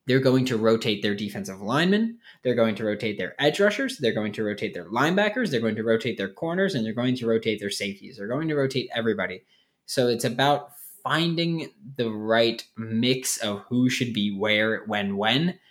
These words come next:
And Javon Dexter is gonna need some help. Chris McClellan, Tyreek Sapp,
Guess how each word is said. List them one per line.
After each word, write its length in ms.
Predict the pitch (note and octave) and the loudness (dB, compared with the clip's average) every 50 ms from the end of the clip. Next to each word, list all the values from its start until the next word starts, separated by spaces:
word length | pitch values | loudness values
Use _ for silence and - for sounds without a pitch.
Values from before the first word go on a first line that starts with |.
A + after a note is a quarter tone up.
| _ _ _ _ _ _ _ | _ _ _ _ _ _ _
And 220 | A#2+ A#2+ A#2+ A2+ A2 | -2 0 2 2 2
Javon 340 | A#2 A2 A#2+ A#2+ A#2+ A#2 | 2 2 2 2 2 2
Dexter 480 | A2+ A#2 A2 - - - - A2+ G#2 G2+ | 2 0 0 0 -2 -2 0 0 0 2
is 220 | G2 G2 G2 G2 | 0 0 0 0
gonna 160 | A2 A2 G#2+ G#2+ | 0 0 0 0
need 240 | G#2 G#2 G#2 G2+ | 0 -2 -2 -2
some 180 | - - A2 G#2 | -4 -4 -2 -2
help. 400 | G2 - G#2 G2+ G2 G2 - - _ _ - | -2 0 0 0 0 -2 -4 -12 _ _ -6
Chris 200 | - B2+ A#2 - | -4 -4 -2 -2
McClellan, 600 | A#2 A2 - A2 G#2+ G#2+ G#2 G#2 G#2 G#2 G#2 - _ _ | -4 -4 -2 -2 -2 -2 -2 -2 -4 -4 -6 -10 _ _
Tyreek 200 | - A#2+ A2+ A2 | 0 0 0 0
Sapp, 380 | G#2+ - - A2 G#2 G#2 G2+ | 0 0 0 0 0 0 -2